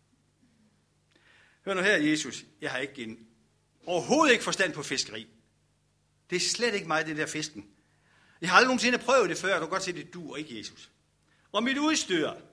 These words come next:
<laughs> nej, det, det duer ikke, det er slet ikke i orden. Så det der med, at jeg skal være fisker, menneskefisker, det, det, det er ikke mig, det duer ikke." Jeg tror godt, vi kan tænke sådan nogle gange, "Det, jeg duer ikke, jeg har ikke kompetence, jeg kan ikke det ene, jeg kan ikke det andet."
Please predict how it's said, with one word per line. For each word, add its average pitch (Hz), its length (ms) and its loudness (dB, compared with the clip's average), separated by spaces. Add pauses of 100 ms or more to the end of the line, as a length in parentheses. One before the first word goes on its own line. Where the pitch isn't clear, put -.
(220)
<laughs> - 480 -20
nej, 170 80 -6
det, 135 200 -8 (200)
det 127 160 -4
duer 139 200 -2
ikke, 123 220 -2
det 120 120 -6
er 113 40 -4
slet 120 140 -6
ikke 120 140 -4
i 110 40 -4
orden. 135 320 -6 (540)
Så - 160 -2
det 190 140 2
der 185 140 6
med, 165 140 2
at 165 340 -2
jeg 170 100 2
skal 131 180 -2
være 123 140 -2
fisker, 160 360 -4 (260)
menneskefisker, 131 680 -4 (420)
det, 139 340 -2
det, 151 160 -4
det 160 100 -4
er 151 40 -2
ikke 151 140 -6
mig, 110 220 -10
det 143 140 -12
duer 147 200 -8
ikke." 113 200 -14 (920)
Jeg - 80 -20
tror 240 140 -8
godt, 226 160 -2
vi 220 40 -10
kan 214 120 -8
tænke 233 220 -4
sådan 208 220 -6
nogle 190 140 -8
gange, 185 200 -4
"Det, 208 140 -4
jeg 214 180 -2
duer 226 200 2
ikke, 196 120 0
jeg 196 100 0
har 170 60 2
ikke 208 120 -4
kompetence, 175 560 -2
jeg 175 100 -4
kan 170 120 -2
ikke 190 120 -8
det 170 120 -4
ene, 185 100 -6
jeg 165 100 -2
kan 170 120 -2
ikke 170 120 -6
det 156 60 -4
andet." 165 300 -2